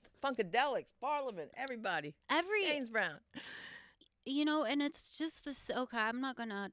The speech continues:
Speaker 2: just talk about slavery, you know, because I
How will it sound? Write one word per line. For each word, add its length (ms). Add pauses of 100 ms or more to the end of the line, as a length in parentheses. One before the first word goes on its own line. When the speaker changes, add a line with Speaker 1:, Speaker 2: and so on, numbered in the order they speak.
Speaker 2:
just 340
talk 240
about 380
slavery, 640 (320)
you 140
know, 160
because 480 (100)
I 140